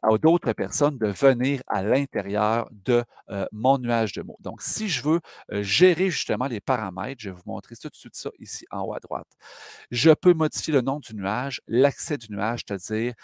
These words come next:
la question secrète, la réponse secrète. Donc, je peux changer les réponses pour que quelqu'un d'autre puisse rentrer ou pour limiter l'accès. Ensuite,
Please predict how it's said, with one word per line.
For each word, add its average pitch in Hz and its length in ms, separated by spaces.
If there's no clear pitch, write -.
la 120 160
question 120 320
secrète, 117 420
la 123 180
réponse 117 640
secrète. - 580
Donc, 123 140
je - 80
peux 156 100
changer 139 760
les 127 140
réponses 113 520
pour - 260
que 143 260
quelqu'un 127 360
d'autre 123 220
puisse 131 180
rentrer 127 360
ou 170 100
pour 143 280
limiter 135 580
l'accès. - 440
Ensuite, 180 380